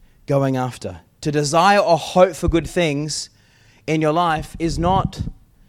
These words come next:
bad. Psalm thirty-seven four, "Delight yourself also in the Lord, and he shall give you the desires of your heart." Watch this. When you're into God, He'll give you the desires of your heart, which means this. Watch this. When you spend time with God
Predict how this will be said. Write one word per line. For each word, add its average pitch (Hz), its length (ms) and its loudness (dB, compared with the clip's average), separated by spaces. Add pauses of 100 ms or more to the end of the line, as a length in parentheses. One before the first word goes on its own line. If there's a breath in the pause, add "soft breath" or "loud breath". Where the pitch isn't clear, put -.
(260)
bad. 180 520 -2 (1000 soft breath)
Psalm 202 380 6
thirty-seven 180 540 4
four, 160 300 0
"Delight 180 580 6
yourself 220 600 2
also 170 320 2
in 180 60 -2
the 175 80 0
Lord, 139 300 2
and 139 160 -6
he 151 120 -2
shall 143 200 -6
give 135 200 -4
you 139 60 -2
the 131 60 -2
desires 127 440 -2
of 120 100 -6
your 117 100 -4
heart." 113 200 -2
Watch 156 200 -4
this. 120 220 -6
When 139 260 -4
you're 208 360 4
into 196 320 2
God, 139 560 2 (2000)
He'll 185 180 8
give 180 240 0
you 202 80 0
the 180 120 0
desires 147 420 2
of 143 100 -4
your 147 120 -2
heart, 147 400 -4
which 143 200 -6
means 156 220 -6
this. 147 320 -6
Watch 160 160 -6
this. 110 280 -6 (420)
When 151 160 -2
you 208 100 0
spend 190 280 -2
time 156 200 -2
with 135 160 -6
God 117 400 -4